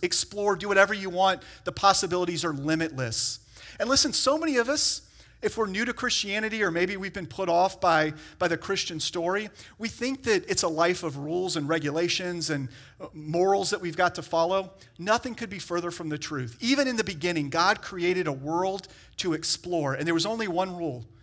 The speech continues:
just one rule. Just don't eat of this tree, because God knew what it would do. It would steal their innocence. It would steal their joy. It would steal their ability to experience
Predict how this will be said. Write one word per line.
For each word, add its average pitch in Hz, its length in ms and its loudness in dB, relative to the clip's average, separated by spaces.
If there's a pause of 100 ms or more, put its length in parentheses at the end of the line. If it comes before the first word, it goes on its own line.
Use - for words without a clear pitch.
(220)
just 185 220 -6
one 165 240 -2
rule. 135 320 -4 (480)
Just 151 340 -4
don't 165 340 -4
eat 165 160 -6
of 160 100 -6
this 156 200 -4
tree, 175 200 -4
because 151 280 -6
God 170 260 0
knew 180 240 -8
what 208 140 0
it 202 100 -6
would 160 220 -4
do. 160 440 -6 (200)
It 180 80 -2
would 185 120 -6
steal 208 320 0
their 190 140 -2
innocence. 180 480 -4
It 180 80 -4
would 160 120 -6
steal 190 300 -2
their 170 140 -2
joy. 165 460 -4 (260)
It 202 80 -8
would 180 140 -4
steal 208 420 0
their 185 220 0
ability 165 440 -2
to 156 120 -6
experience 160 640 -2